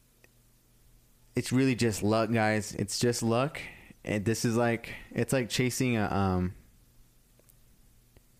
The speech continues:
it's like chasing a Zard. You know what I mean? If you, if you think you're just gonna chase a Zard, you end up gonna go in the,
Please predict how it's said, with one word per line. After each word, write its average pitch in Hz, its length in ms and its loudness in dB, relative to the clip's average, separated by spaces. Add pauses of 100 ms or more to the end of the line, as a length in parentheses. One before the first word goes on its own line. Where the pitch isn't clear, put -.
(300)
it's - 80 -10
like 139 120 -2
chasing 135 300 0
a 110 40 2
Zard. 101 420 2
You 98 80 0
know 104 80 0
what 104 60 0
I 104 40 0
mean? 107 260 0 (540)
If 113 120 -2
you, 117 120 2
if 113 140 -2
you 113 60 2
think 147 200 -2
you're 151 100 2
just 143 120 -2
gonna 139 140 0
chase 135 220 -2
a 127 40 2
Zard, 117 260 2
you 110 80 2
end 110 100 2
up 117 80 0
gonna 110 160 0
go 107 160 2
in 104 60 0
the, 98 80 -2